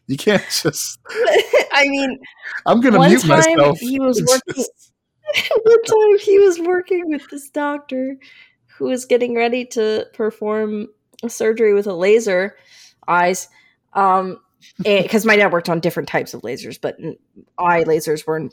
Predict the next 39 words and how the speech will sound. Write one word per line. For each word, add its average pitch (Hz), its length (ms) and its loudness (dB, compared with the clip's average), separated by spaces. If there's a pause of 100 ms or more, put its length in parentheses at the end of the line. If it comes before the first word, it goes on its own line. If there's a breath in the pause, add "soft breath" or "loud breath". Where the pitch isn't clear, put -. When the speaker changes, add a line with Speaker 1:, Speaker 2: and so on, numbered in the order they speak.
Speaker 2:
in 170 140 -6
particular, - 560 -10
like, - 360 -12
a 160 200 -8
specialty 160 540 -6
that 156 60 -8
he 160 160 -8
had 156 120 -6
for 170 100 -12
some 170 200 -12
period 160 240 -10
of - 60 -18
time 156 180 -10
there. 156 240 -10 (640)
Speaker 1:
Yes. 117 360 -4
Speaker 2:
The 165 100 -4
doctor 175 320 0
is 180 80 0
getting 170 240 -4
ready 170 180 2
to 160 60 -4
fire 165 340 2 (100)
it 165 60 0
up, 165 220 -2
getting 165 240 -2
ready 160 160 0
to 165 80 -6
go. 156 280 0 (300 loud breath)
My 190 140 0
dad 180 300 2
goes, 156 240 -2 (440 soft breath)
"Stop." - 1200 -2
He 170 160 -12
screamed 180 680 -2
at 147 180 2
him 131 200 -6 (180)
and, 160 220 -6
Speaker 1:
Uh-oh. 123 260 -10
Speaker 2:
like, 147 280 -8